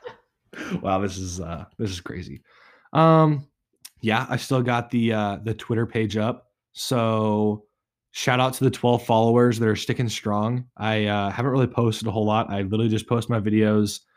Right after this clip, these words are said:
and I saw some campaign or some sponsorship that were like, "Mask up because covid." And I was like, "Yeah, we're gonna promote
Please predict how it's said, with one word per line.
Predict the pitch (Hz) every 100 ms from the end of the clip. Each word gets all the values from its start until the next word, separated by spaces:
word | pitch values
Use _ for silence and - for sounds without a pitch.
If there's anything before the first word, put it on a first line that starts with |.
| - - - _
and | 117
I | 113
saw | 107 117 110
some | 107 113 107 104 101 98 98 _ _ _ _ _
campaign | - 117 104 110 107 104
or | 101
some | 92 104
sponsorship | - 104 98 104 - 104
that | 110
were | 98
like, | 92 87 - _ -
"Mask | 104 117 - 156
up | 131 - _ _ _ _
because | 101 107 101 98 117
covid." | - 143 113 104
And | 101
I | 95
was | 95
like, | 95 92 90 _ _ _ _ _ _
"Yeah, | 107 90 87
we're | 104 120
gonna | 123
promote | 117 120 110 110 104 -